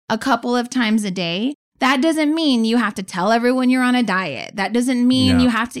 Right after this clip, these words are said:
Speaker 1: eat carb free. That doesn't mean, "Oh God, I can't have oil or I can't have sugar." That just means be mindful.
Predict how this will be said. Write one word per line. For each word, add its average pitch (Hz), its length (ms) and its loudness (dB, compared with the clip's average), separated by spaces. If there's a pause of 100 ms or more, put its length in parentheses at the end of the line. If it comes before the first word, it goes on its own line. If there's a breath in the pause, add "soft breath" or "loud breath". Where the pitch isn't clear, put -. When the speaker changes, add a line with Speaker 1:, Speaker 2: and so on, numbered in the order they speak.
Speaker 1:
eat 208 180 -6
carb 233 380 -2
free. 196 460 -8 (240 loud breath)
That 233 160 2
doesn't 269 280 4
mean, 262 400 6
"Oh 247 200 2
God, 247 200 0
I 240 60 -2
can't 254 300 0
have 240 240 0
oil 190 440 0
or 170 100 -6
I 202 60 -4
can't 254 280 0
have 240 120 2
sugar." 233 380 -4 (240)
That 330 180 -4
just 339 220 -4
means 294 340 4
be 269 140 4
mindful. 285 540 0